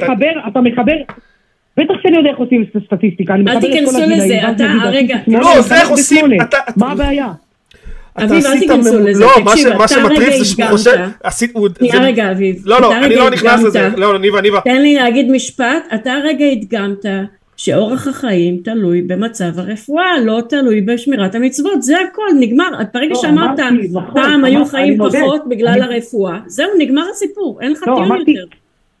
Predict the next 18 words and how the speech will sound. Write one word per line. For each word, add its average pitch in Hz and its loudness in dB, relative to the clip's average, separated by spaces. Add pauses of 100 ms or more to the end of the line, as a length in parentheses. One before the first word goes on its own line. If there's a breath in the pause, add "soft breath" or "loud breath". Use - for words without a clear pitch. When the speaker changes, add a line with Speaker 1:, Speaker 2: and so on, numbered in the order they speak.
(140)
Speaker 1:
אני 190 4
מודה, 214 0
אמרתי 285 -2
הרפואה, 202 0 (140)
אני 170 -2
מודה, 175 -2 (100)
אבל 180 -8 (320)
בלבלתם 247 0
אותי, 202 -6
אז 180 -8
לא 226 0
ידעתי 247 0
מה, 226 -2
מה 226 0
להגיד. 202 -2
אני 180 -8
התכוונתי 247 -4
בדור 196 -2